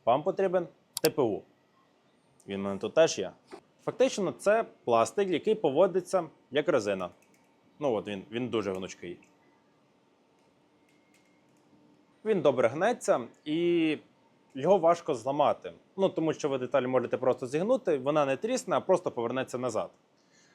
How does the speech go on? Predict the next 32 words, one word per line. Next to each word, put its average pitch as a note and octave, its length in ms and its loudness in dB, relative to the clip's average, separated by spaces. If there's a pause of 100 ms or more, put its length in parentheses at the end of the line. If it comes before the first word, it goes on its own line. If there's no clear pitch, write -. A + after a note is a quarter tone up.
Проте A#3 260 2
Т G3+ 120 0
П - 140 -2
У F#3+ 120 8
бувають D3 400 6
різні, G2+ 380 -8 (180)
точніше, F#3 460 -4 (160)
різної C#3+ 360 0
жорсткості. G2+ 680 0 (340)
Переважно G3 360 4
вони E3+ 180 -2
позначаються, C#3+ 760 0
наприклад, C3 460 -2
як C3 200 -2 (300)
дев'яносто B2 480 0
п'ять E3+ 320 2 (100)
А. G#2+ 180 4 (440)
Фактично, F3 540 -2 (240)
чим D3 160 -2
менше C3 280 0
число, A3 500 0 (180)
тим G3+ 160 0
м'якше E3+ 300 -2
буде C#3 160 -2
пластик. A#2 460 2 (300)
Проте F3+ 240 2
й - 20 2
друкувати F3 460 2
буде C3+ 200 -2
важче. A#2 460 2 (260)
І G3 80 0
наоборот, C#3+ 460 2